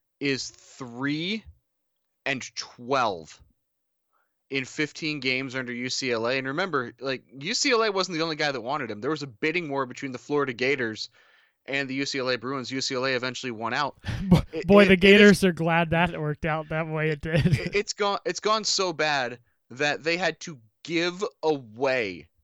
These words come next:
Speaker 1: tickets to season ticket holders to go to the Oklahoma game at the Rose Bowl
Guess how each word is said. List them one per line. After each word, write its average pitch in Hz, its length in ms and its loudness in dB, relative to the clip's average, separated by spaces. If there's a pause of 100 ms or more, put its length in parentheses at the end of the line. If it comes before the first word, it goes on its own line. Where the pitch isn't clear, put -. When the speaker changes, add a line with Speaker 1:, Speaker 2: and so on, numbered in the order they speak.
(140)
Speaker 1:
tickets - 420 -6
to 139 140 -8
season 143 340 -4
ticket 135 300 -4
holders 117 500 -4 (300)
to 151 100 -4
go 147 240 2
to - 60 -2
the 143 80 0
Oklahoma 127 500 -2
game 107 240 -2
at 101 100 -6
the 104 80 -8
Rose 98 240 -2
Bowl - 260 -20